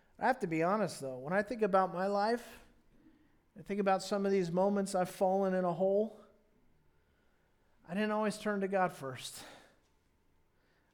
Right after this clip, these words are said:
I, I've, I've got a track record of turning to all those other things where I found my security. Sometimes I'll turn anywhere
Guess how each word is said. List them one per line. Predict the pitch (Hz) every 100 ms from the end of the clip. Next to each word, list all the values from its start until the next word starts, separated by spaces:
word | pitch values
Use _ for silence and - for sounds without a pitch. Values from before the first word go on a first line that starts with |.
| 151
I, | 190 - 185
I've, | 214 190 - - _ _ _
I've | 180 214
got | 226
a | 180
track | 170 214 202
record | 208 208 208 196
of | 170
turning | - 208 214 214 208 208
to | 208
all | 185 202 220
those | 220 220 214
other | 247 220
things | - 185 165 160
where | 170 165
I | 156
found | 175 165
my | 151 151
security. | 156 - 151 139 139 143 - - - _ _ _ _ _ _ _ _ - _ _ - _ _ _ _ _ _ 208 226
Sometimes | - - 233 254 185 156 143 151 156
I'll | 175
turn | 175 180 165
anywhere | 180 277 147 127 131